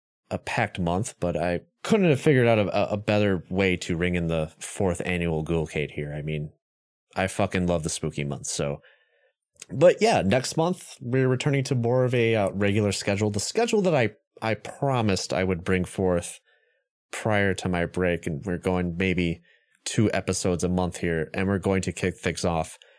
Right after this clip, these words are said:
with, and I swear, I promise this time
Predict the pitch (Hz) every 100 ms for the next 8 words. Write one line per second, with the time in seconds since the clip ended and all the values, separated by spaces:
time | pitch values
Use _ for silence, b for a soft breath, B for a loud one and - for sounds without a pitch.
0 | b 92 90 92 90 - - - 143 90
1 | 71 - _ _ _ _ - 80 - -
2 | 113 98 85 82 - - 76 67